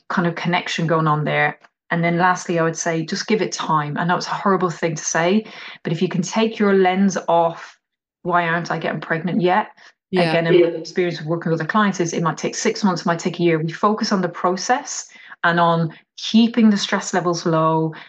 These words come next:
Speaker 1: and supporting your body in a way that it feels safe and ready to conceive. And this is a huge thing, and especially across all male and female, when we feel
Speaker 2: Mm-hmm.
Speaker 1: safe, we're less stressed. And that will naturally, we see in women when they kind of stop trying to conceive, it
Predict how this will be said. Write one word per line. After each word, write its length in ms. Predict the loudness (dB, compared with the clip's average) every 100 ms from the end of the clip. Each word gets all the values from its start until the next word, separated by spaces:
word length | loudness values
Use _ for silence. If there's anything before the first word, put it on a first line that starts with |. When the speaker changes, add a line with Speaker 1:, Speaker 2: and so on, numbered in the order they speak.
| -6
Speaker 1:
and 420 | 0 0 0 -2 -6
supporting 640 | -4 -4 0 4 4 4
your 100 | 2
body 380 | 2 0 2 0
in 80 | 0
a 60 |
way 360 | 0 0 0 0
that 180 | -2 -2
it 200 | -4 -2
feels 240 | -2 0
safe 520 | -2 -2 0 0 0
and 240 | -2 -2 2
ready 320 | 2 2 0
to 160 | -4 -10
conceive. 600 | -8 -6 -4 -2 -2 0
And 100 | -2
this 140 | -2
is 80 | -4
a 40 |
huge 440 | -2 2 4 4 2
thing, 260 | -2 0
and 80 | -2
especially 640 | -2 -4 -4 0 2 2 2
across 300 | -2 -2 0
all 260 | 0 0 -2
male 260 | -2 0
and 160 | 0 0
female, 400 | -4 -2 -2 -4 -8 -20 -4
when 160 | 4 6
we 120 | 4
feel 220 | 2 2
Speaker 2:
Mm-hmm. 100 | 2
Speaker 1:
safe, 460 | 0 0 0 -2 -2
we're 100 | -2
less 200 | -2 -6
stressed. 580 | -2 -4 -4 -10 -12 _ -20 -20 -6
And 160 | -2 2
that 180 | 0 0
will 220 | -2 -2 0
naturally, 720 | 2 2 0 -4 -6 -2 0
we 120 | 0
see 200 | 0 0
in 120 | 2
women 260 | 2 2 2
when 80 | 0
they 120 | -2
kind 260 | 0 2 2
of 80 |
stop 500 | -2 -10 0 0 0
trying 220 | -2 2 2
to 40 |
conceive, 540 | 2 -2 0 0 2
it 100 | 0